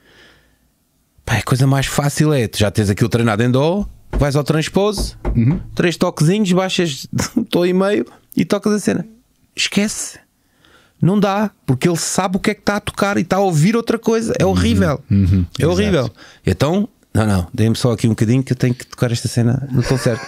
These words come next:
Speaker 2: <laughs> Exato.
Speaker 1: Ok, já tá. Também são gajos muito bons, não é? Já tá. <laughs>
Speaker 2: Sim,
Speaker 1: Mesmo
Speaker 2: sim,
Speaker 1: horrível.
Speaker 2: sim.
Speaker 1: Desculpa.
Speaker 2: É, mas é, não, a, a pergunta é que tu, enquanto professor de canto,
Speaker 1: Sim.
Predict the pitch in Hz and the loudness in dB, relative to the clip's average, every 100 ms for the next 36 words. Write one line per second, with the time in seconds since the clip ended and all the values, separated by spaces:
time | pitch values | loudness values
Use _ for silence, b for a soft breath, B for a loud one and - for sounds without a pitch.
0 | - - 131 92 90 87 147 143 135 131 | -18 -2 0 2 2 2 0 0 -2 -4
1 | - - - 87 87 90 92 98 92 110 | -6 -8 -4 -2 -2 0 0 2 2 -2
2 | B B 113 98 B B 127 - - - | B B -2 -2 B B -2 -2 -8 -12
3 | - - 113 127 _ - - - 117 131 | -12 -2 -2 -2 _ -12 -4 0 2 2
4 | 139 139 127 107 - 107 131 123 127 156 | 2 2 2 0 0 0 2 2 2 2
5 | 156 151 127 - 107 127 160 165 - - | 2 0 -2 0 0 0 0 -2 -4 0
6 | 175 165 143 - - 127 - 92 82 156 | 0 0 -2 -4 -2 -2 0 -2 -2 -4
7 | - 98 | -2 -2